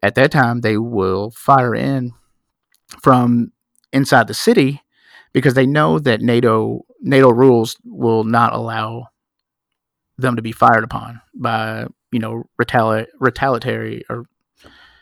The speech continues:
to be retaliated against by,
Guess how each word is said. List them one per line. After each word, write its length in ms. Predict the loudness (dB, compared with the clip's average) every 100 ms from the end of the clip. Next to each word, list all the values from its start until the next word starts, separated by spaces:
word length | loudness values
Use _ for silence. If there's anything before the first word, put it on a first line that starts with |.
| _ _ _ _ _ _ -8
to 60 | 2
be 120 | 2
retaliated 640 | 4 4 4 4 2 0
against 420 | -2 -4 -6 -8
by, 580 | -6 -4 -4 -8 -12 -14